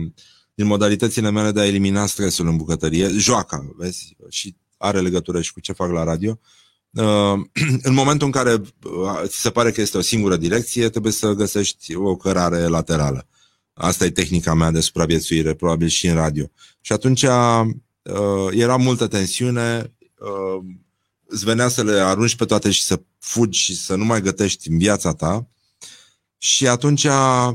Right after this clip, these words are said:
eu începeam să vorbesc în șoaptă și rugam pe toți cei din jurul meu să vorbească în șoaptă. <laughs> Și, uh, mai ales aveam o doamnă la vase care, mă rog,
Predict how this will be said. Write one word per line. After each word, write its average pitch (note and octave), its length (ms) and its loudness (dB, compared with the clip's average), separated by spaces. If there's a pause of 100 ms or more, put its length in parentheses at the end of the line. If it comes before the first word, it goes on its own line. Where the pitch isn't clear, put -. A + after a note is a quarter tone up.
eu C3 160 0
începeam B2+ 320 0
să B2 100 -2
vorbesc A2+ 360 0
în A2+ 60 0
șoaptă G2 320 -2
și G2 160 -6
rugam G2+ 280 -2
pe A2 80 -4
toți A#2 240 -2
cei A2+ 140 0
din G2 160 -2
jurul F#2+ 220 -2
meu F#2 160 0
să G2+ 120 -6
vorbească G2+ 380 -2
în G2+ 60 -2
șoaptă. F#2 480 -2 (200)
<laughs> - 200 -20
Și, - 760 -2 (340)
uh, G#2 500 4
mai A2+ 180 2
ales B2 260 2
aveam A#2 300 2
o A2+ 80 2
doamnă G#2 280 0
la E2+ 120 2
vase G2+ 320 0
care, G#2 220 0
mă G#2 200 0
rog, E2 160 -4